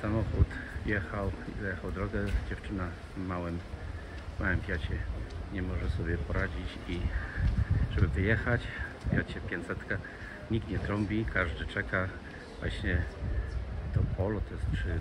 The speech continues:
Golf, właśnie w tym momencie cofa, żeby jej udostępnić miejsce. No ale to też takie myślenie, obok było jedno wolne miejsce, drugie. No i, no i tak to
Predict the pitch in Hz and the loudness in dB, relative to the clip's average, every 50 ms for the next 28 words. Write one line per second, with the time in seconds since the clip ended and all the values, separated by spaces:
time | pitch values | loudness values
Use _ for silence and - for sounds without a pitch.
0 | - - - - - - - - - - - - - - - - - - - - | 4 10 12 12 12 12 12 12 10 6 4 2 2 0 2 2 2 0 0 2
1 | - - - - - - - - 85 82 85 - - 92 - - 104 - - - | 2 2 2 2 0 0 0 0 -2 -2 -2 0 2 2 2 2 2 2 2 0
2 | - - 85 90 87 85 85 87 87 87 - - - - - - - - - - | -2 -4 -2 -2 -2 -2 -2 -2 -2 -2 -2 -4 -2 0 2 4 4 4 4 4
3 | - - - - - - 127 123 113 104 95 - 98 95 85 - - - - - | 4 4 4 2 2 4 6 6 6 6 4 4 2 -2 -2 -2 -4 -6 -6 -4
4 | - - - - - - - - - - 87 87 - - - 90 78 78 82 87 | -2 0 2 4 4 4 4 4 2 2 2 0 0 0 0 0 2 2 2 4
5 | 82 80 82 - - 82 82 82 80 - - 101 90 - - 87 82 - - 92 | 4 4 4 2 0 0 0 0 0 0 0 -2 -2 -2 0 2 2 2 2 2
6 | 90 92 82 80 82 80 90 101 101 95 - - - 85 - 98 98 92 87 90 | -2 -2 0 0 -2 0 0 0 -2 -2 -4 -6 -6 -6 -4 -4 -4 0 2 2
7 | 87 87 - - - - - - - - - - - - - - - - - - | 2 2 2 0 0 0 -2 -2 -2 -4 -6 -6 -6 -4 -4 -2 -2 -2 -2 -2
8 | - - - - - - - - - - - - - - - - - - - - | -4 -4 -4 -2 0 0 0 0 0 0 0 2 4 4 4 4 4 2 2 2
9 | - 76 | 2 2